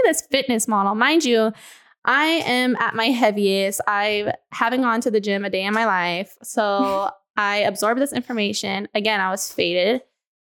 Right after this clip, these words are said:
Speaker 1: And I'm just like, I don't know. When I'm faded, I just really think
Speaker 2: She's, and something I really respect about her, though, she'll just set her mind on something. It might be really fucking random and it might be really fucking crazy, but she'll set her mind to something and she'll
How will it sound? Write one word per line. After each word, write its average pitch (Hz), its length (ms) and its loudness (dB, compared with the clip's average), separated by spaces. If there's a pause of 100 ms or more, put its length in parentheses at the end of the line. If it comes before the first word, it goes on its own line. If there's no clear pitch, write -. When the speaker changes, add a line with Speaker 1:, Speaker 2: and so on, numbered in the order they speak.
(160)
Speaker 1:
And 220 160 2
I'm 214 140 0
just 220 220 -2
like, 196 360 -2 (120)
I 269 100 4
don't 277 140 2
know. 202 120 0
When 185 120 -6
I'm 302 240 -4
faded, 233 380 0 (100)
I 226 340 -2
just 180 440 -8 (640)
really 233 760 2
think 233 120 4
Speaker 2:
She's, 302 400 2
and 254 340 -2
something 311 380 0
I 269 140 2
really 247 340 -2
respect 226 340 -8
about 247 200 -4
her, 247 80 -10
though, 254 220 -4
she'll 240 240 -6
just 277 260 -4
set 226 220 -2
her 247 100 0
mind 214 280 -6
on 233 120 -10
something. 247 280 -4
It 233 40 -4
might 220 200 -4
be 277 120 -4
really 226 340 -6 (140)
fucking 220 360 -6
random 202 280 -2
and 220 100 -4
it 208 60 -8
might 208 280 -8
be 233 140 -6
really 214 540 -4
fucking 233 380 -2
crazy, 220 460 -4
but 226 320 -2
she'll 254 280 0
set 240 280 0
her 254 100 -8
mind 226 220 -10
to 254 60 -6
something 262 440 -8
and 226 140 -12
she'll 202 340 -6